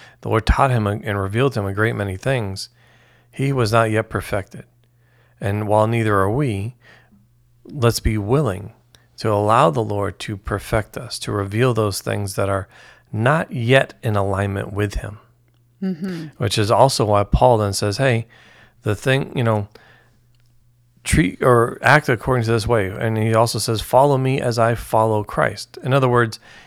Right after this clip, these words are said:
Speaker 1: if he's not following Christ, if he's out of alignment, then don't follow him in that thing.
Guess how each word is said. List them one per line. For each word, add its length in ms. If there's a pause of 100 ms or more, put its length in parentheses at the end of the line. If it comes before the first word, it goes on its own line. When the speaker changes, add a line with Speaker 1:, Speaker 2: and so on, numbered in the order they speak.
(320)
Speaker 1:
if 160
he's 240
not 400
following 320
Christ, 260
if 60
he's 220
out 160
of 100
alignment, 540 (460)
then 180
don't 260
follow 400
him 260
in 120
that 200
thing. 280